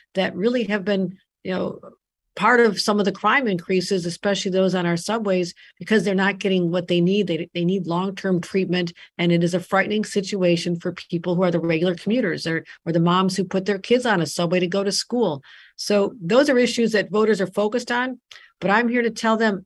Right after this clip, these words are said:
I have been laser focused on this since the beginning. We've made some progress. We're not done at all. And I'm the person to get the changes done that we need, because of policy that Lee, Lee Zeldin wants you to believe, that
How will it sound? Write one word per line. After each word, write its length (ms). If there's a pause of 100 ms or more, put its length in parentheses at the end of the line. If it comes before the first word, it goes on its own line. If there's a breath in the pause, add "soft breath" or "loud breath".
(140)
I 140
have 120
been 160
laser 340
focused 460
on 160
this 220
since 240
the 60
beginning. 480 (540 loud breath)
We've 140
made 260
some 280
progress. 640
We're 220
not 440
done 200
at 100
all. 360 (260 loud breath)
And 120
I'm 140
the 80
person 540
to 140
get 220
the 80
changes 560
done 300
that 80
we 100
need, 240
because 340
of 100 (100)
policy 640 (280)
that 140 (240)
Lee, 260 (140)
Lee 160
Zeldin 380
wants 260
you 60
to 40
believe, 280
that 160